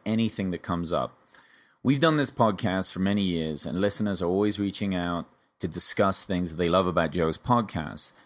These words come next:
Now we've found a way to connect with you and keep the conversation going. So join us at the after party, only available on the Stereo app for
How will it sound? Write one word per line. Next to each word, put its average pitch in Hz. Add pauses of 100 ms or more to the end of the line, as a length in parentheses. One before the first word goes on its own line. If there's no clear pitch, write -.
(100)
Now 98
we've 117
found 110
a 101
way 95
to 90
connect 101
with 90
you 123 (300)
and 92
keep 95
the 95
conversation 90
going. 117 (480)
So -
join 135
us 107 (280)
at 90
the 98
after 107
party, 95 (180)
only 120
available 104
on 87
the 82
Stereo 120
app 87 (360)
for 90